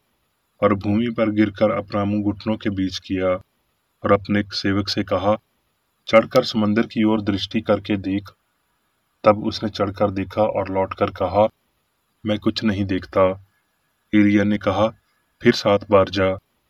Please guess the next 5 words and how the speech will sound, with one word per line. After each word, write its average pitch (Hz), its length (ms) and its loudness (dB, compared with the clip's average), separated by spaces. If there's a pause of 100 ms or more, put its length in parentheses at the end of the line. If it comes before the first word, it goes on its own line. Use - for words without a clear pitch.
(680)
सातवीं 123 400 2
बार 127 220 4
उसने 123 320 -2
कहा, 113 340 0
"देख, 104 360 2